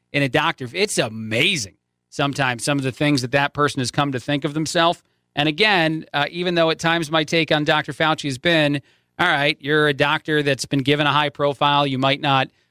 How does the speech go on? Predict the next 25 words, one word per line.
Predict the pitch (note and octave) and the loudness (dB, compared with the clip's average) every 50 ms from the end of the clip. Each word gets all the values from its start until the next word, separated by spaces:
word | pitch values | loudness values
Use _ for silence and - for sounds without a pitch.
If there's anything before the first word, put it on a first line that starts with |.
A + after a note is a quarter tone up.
| _ _ - | _ _ -4
uh, | - A#2 A#2 | -4 -4 -2
completely | - C#3+ B2+ - D#3+ E3 D3+ D#3 | -4 -6 -6 -4 -4 -4 -4 -4
deserve, | C#3 C3+ C3 B2+ D3+ D#3+ E3 D#3+ C#3+ | -6 -4 -4 -2 0 2 2 2 2
even | D3 C#3+ D3 | 2 2 2
though | D3+ D3 | 2 2
I | D3 | 2
know | D3 D3+ D3 D3+ D3+ C#3+ _ _ _ | 2 2 0 0 -2 -4 _ _ _
he's | - C#3 A#2+ | -10 -6 -4
got | D3 C#3 C3+ | -2 -2 -2
a | |
valuable | B2 C3 C3+ C3+ C#3 C#3 C3+ B2+ C3+ B2 | -2 -2 -2 0 0 -2 -2 -2 -4 -2
job | - C#3 C3+ C3 C#3 C3+ | 0 0 0 2 0 -2
in | C#3 C3+ | -2 -4
the | C#3 A#2 | -6 -4
<laughs> | - | 0
world | F#3 E3+ D3+ C#3 C#3+ | 2 2 2 2 2
of, | C3+ B2 A2 _ _ _ _ _ - | 0 -2 -6 _ _ _ _ _ -8
of | A#2+ A#2 A2+ | -8 -8 -2
people | - D3+ D#3 C3 C3+ C3 | 0 0 0 2 0 -2
that | C3 A#2+ | -2 -2
does | A#2 C#3+ C#3 C3 A#2+ | 0 0 0 0 -2
what | C3 B2 | -6 -8
he, | B2 A2+ A2+ _ _ | -8 -10 -14 _ _
he | - B2 B2+ | -8 -6 -4
does." | A#2+ C#3 D#3 E3 D3 B2+ B2 B2 A#2 | -2 0 0 2 2 0 -2 -4 -8